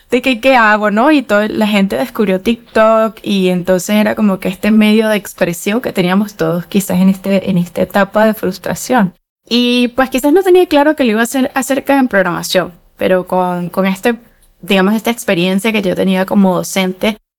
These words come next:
me di cuenta de que TikTok podía ser una plataforma donde no solo podía expresarme de cualquier tema, sino que además hacerlo un poco con esta experiencia docente y hacerlo algo educativo. Entonces de ahí surge un poco eso.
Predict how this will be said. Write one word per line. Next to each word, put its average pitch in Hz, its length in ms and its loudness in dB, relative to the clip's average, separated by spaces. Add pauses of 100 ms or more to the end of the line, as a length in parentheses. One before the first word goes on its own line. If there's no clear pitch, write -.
(140)
me 185 120 0
di 185 100 0
cuenta 208 420 2
de 226 120 -2
que 170 320 -2
TikTok 196 340 -4
podía 233 280 2
ser 220 240 -4 (360)
una 240 280 4
plataforma 214 720 0 (280)
donde 226 200 4
no 226 100 4
solo 262 300 0
podía 220 340 2
expresarme 226 640 0 (120)
de 196 60 0
cualquier 185 380 -2
tema, 247 320 2
sino 190 320 -2
que 185 80 -2
además 180 240 -2
hacerlo 214 320 0
un 233 100 0
poco 226 240 -2
con 220 140 -2
esta 202 340 -2
experiencia 190 920 -2 (360)
docente 247 600 0
y 247 80 -2
hacerlo 208 320 0
algo 226 420 0
educativo. 202 640 -2 (400)
Entonces 214 300 0
de 254 80 0
ahí 247 180 0
surge 254 260 -2
un 247 180 -4
poco 226 300 0
eso. 180 220 -2